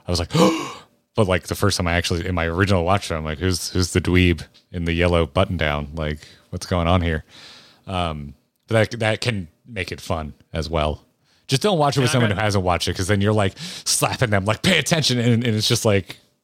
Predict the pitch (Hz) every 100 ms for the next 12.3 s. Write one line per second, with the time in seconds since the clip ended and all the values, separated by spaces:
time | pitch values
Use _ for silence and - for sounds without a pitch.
0 | _ - 107 - _ _ _ _ _ 135
1 | 127 - 113 - 131 - - - 131 135
2 | 139 143 170 175 - 123 113 117 127 131
3 | 127 127 123 127 127 143 - - 101 87
4 | - 82 - - 214 160 - _ _ 151
5 | - 117 135 131 - 110 123 113 - 123
6 | 135 127 101 95 120 107 110 107 107 92
7 | - 113 104 110 107 107 185 131 104 104
8 | 104 104 113 131 - 107 95 90 90 90
9 | 156 95 90 - 127 - 143 113 104 113
10 | 110 110 120 92 123 104 - - 101 113
11 | 120 113 92 92 76 110 117 107 98 113
12 | 85 73